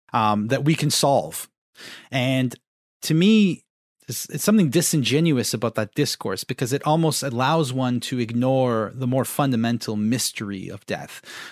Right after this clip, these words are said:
which we call a mystery because it involves us. So radical mystery is radical not only because it goes to the root of phenomena, of observable phenomena, but it goes, also goes to the root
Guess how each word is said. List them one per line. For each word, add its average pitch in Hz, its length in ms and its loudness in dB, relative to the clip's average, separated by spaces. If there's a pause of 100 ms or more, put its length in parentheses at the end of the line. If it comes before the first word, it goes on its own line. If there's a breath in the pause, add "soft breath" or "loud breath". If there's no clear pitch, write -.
(100)
which - 300 -2 (100)
we 143 120 0
call 180 360 2
a 151 40 4
mystery 143 440 0
because 120 300 0
it 120 100 0
involves 123 560 2
us. 71 280 -6 (260 loud breath)
So - 360 0 (420)
radical 170 440 2
mystery 127 640 0 (400)
is 120 180 -4
radical 143 640 0
not 151 240 2
only 170 240 4
because 135 260 2
it 120 60 -2
goes 139 220 2
to - 120 -6
the 120 140 -2
root 160 400 2
of 120 160 -2
phenomena, 127 840 2 (380)
of 127 140 0
observable 127 560 2
phenomena, 156 400 2
but 139 100 2
it 147 60 4
goes, 175 280 4
also 165 420 2
goes 131 180 2
to 139 100 -2
the 127 120 0
root 143 260 2